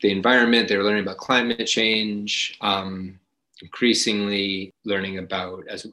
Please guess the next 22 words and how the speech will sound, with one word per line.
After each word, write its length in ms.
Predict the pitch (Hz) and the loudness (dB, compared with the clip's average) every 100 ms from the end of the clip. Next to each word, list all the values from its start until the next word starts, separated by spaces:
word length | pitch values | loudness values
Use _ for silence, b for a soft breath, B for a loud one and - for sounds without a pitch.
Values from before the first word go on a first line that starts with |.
| 107 | -12
as 120 | - | -8
this 180 | 107 - | -8 -6
became 340 | - 101 92 | -8 -8 -8
more 160 | 92 92 | -8 -10
and 80 | 90 | -10
more 160 | 92 | -14
part 220 | - 113 | -6 -2
of 60 | 117 | -2
the 60 | - | -2
conversation 540 | 95 87 98 85 92 | -8 -6 -6 -6 -8
about 120 | - - | -14 -14
how, 80 | 90 | -14
like, 180 | 90 | -14
climate 280 | - 110 92 | -8 -6 -6
justice 460 | - 92 - 92 - | -8 -8 -8 -10 -10
and, 460 | 101 101 101 - _ _ B B B - | -12 -14 -16 -20 _ _ B B B -10
um, 160 | 98 | -10
social 360 | 92 123 - 107 | -2 0 0 0
justice 420 | 101 - 95 - | -2 -2 -4 -4
are, 260 | 95 95 95 | -4 -6 -10
are 160 | 98 90 | -12 -4
linked, 520 | 104 104 104 - | -2 -2 -4 -8